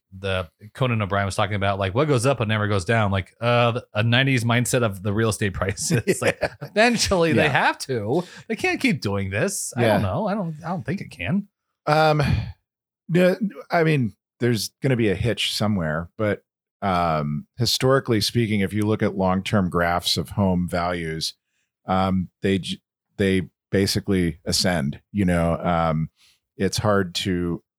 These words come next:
Speaker 2: argue against, um, owning real estate, but, um, but yes, um, you know, s-, specifically during the big economic downturn, you know, around oh six, oh seven, oh eight.
Speaker 1: Oh, what?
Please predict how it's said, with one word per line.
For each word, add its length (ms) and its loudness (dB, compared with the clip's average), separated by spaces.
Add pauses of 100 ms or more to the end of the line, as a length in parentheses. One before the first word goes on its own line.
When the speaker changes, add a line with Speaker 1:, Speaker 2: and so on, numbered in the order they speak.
(100)
Speaker 2:
argue 320 2
against, 600 -2 (120)
um, 640 -2 (300)
owning 240 4
real 180 2
estate, 460 0 (520)
but, 380 0
um, 460 0 (880)
but 200 2
yes, 420 2 (100)
um, 540 0 (920)
you 120 0
know, 100 4
s-, 180 -4
specifically 560 2
during 240 -2
the 80 -4
big 180 -4
economic 440 -6 (240)
downturn, 680 -2 (180)
you 440 -8
know, 80 4
around 280 0
oh 120 0
six, 320 -6
oh 60 -2
seven, 360 -2
oh 140 -4
eight. 260 -4 (100)
Speaker 1:
Oh, 140 0
what? 280 0